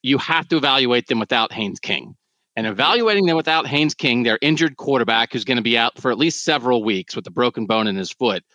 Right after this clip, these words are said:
means you have to evaluate them with Zach Calzada, and that is a wild ride, my friend. Oh my God. I don't know if you guys have, I, I, you know, we'll take sponsors.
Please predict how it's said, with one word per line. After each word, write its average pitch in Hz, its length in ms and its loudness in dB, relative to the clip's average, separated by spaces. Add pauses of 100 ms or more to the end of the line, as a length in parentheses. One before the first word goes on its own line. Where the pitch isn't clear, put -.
(360)
means 135 260 2
you 131 80 0
have 151 300 -2
to 139 320 2
evaluate 117 460 0
them 120 140 0
with 104 140 -4
Zach 117 240 -2
Calzada, 117 600 0 (280)
and 113 200 0
that 156 240 2
is 117 180 -4
a 87 180 -4
wild 95 1300 -2
ride, 101 600 -2
my 110 300 -2
friend. 104 560 -2 (720)
Oh 415 280 2
my 147 160 2
God. 196 240 0
I 233 100 2
don't 311 120 0
know 277 100 2
if 240 100 -2
you 220 100 -8
guys 240 220 0
have, 208 240 2
I, 156 140 0
I, 196 420 -4
you 226 80 -8
know, 196 140 0
we'll 196 160 -2
take 180 280 -2
sponsors. 107 600 -6